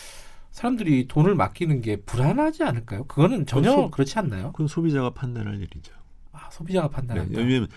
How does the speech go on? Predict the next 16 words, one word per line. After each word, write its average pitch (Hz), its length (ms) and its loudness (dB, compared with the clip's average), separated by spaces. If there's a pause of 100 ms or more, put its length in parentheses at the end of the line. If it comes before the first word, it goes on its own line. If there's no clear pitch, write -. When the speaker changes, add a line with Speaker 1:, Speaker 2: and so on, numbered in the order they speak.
(240)
Speaker 2:
정부가 131 480 0
인가 127 320 2
다, 120 260 0
인가 117 380 0
심사 160 280 0
다 - 120 -4
합니다. 117 600 -2
네. 117 100 -2 (180)
Speaker 1:
예. 101 60 -8 (160)
Speaker 2:
심사 147 320 0
다 135 140 0
하고 123 380 -2
정부가 110 400 0
보기에 98 420 -2
이 104 100 -2
사람들이 101 720 0